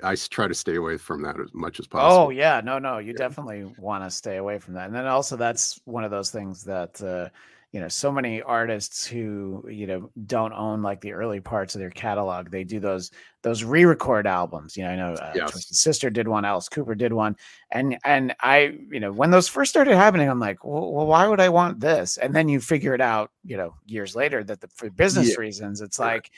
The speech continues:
Speaker 2: "Yeah, yeah, yeah, you can go and talk to, you know, Warner Brothers Records and, uh, get the song you're talking for, for this much money,
Speaker 1: Right.
Speaker 2: or you can deal with me, the
Speaker 1: Right.
Speaker 2: artist, and you'll get it for a lot less." So
Speaker 1: Right.
Speaker 2: it, it's interesting to think about, uh, you know,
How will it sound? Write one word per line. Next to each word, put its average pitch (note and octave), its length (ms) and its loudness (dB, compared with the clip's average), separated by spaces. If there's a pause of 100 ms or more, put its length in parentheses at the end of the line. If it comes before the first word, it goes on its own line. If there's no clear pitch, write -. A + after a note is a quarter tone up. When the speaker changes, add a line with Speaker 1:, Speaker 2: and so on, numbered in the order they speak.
(380)
Speaker 2:
"Yeah, G#3+ 180 6
yeah, G3 140 8
yeah, E3+ 80 8
you F3 180 2
can F4+ 200 0
go F#3+ 220 10
and C#3+ 100 6
talk C#3+ 340 6
to, A#2+ 240 -6 (280)
you A#2+ 100 -8
know, F#2+ 120 -8
Warner C#3 320 -6
Brothers A#2 420 -4
Records A2 540 -6 (280)
and, G#2+ 360 -6
uh, G#2 260 -2 (260)
get C#3+ 260 -4
the C3 100 -8
song C#3+ 360 0
you're C3 120 -6
talking B2+ 440 -6
for, G#2+ 340 -4
for A2 220 -10
this A#2+ 300 -2
much G2 260 -8
money, F#2 300 -12 (340)
Speaker 1:
Right. G#3+ 240 0
Speaker 2:
or G2+ 400 -8
you D3+ 140 -4
can D3+ 160 0
deal C#3 200 -4
with A2+ 180 -8
me, C3+ 480 -4 (100)
the A2 140 -12 (180)
Speaker 1:
Right. D2+ 160 -2
Speaker 2:
artist, - 180 -10 (240)
and A2 240 -4
you'll C3+ 100 -4
get C#3 180 -4
it - 120 -10
for A2 120 -4
a G2+ 80 -2
lot G2 300 -4
less." G2 300 -4
So A#2 260 0
Speaker 1:
Right. - 20 0
Speaker 2:
it, B2+ 220 -2
it's E3 160 -2
interesting G3+ 380 2
to C3 60 -4
think D3+ 200 -2
about, G#2+ 420 -2
uh, B2 160 -2
you B2+ 80 -6
know, A2 200 -2